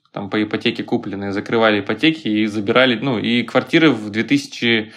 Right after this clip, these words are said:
двадцатом году были на пике. Не знаю, помнишь ты, не помнишь, когда однушки улетели за восемь,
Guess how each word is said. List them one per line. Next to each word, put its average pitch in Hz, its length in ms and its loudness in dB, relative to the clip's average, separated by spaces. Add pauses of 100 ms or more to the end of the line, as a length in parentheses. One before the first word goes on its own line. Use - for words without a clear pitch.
(320)
двадцатом 117 560 2
году 120 220 4
были 127 180 6
на 117 140 2
пике. 101 560 0
Не 107 120 -6
знаю, 107 280 0
помнишь 135 300 2
ты, 117 120 -6
не 113 80 -2
помнишь, 160 400 4
когда 110 220 2
однушки 123 400 2
улетели 120 440 4
за 117 200 4
восемь, 135 540 2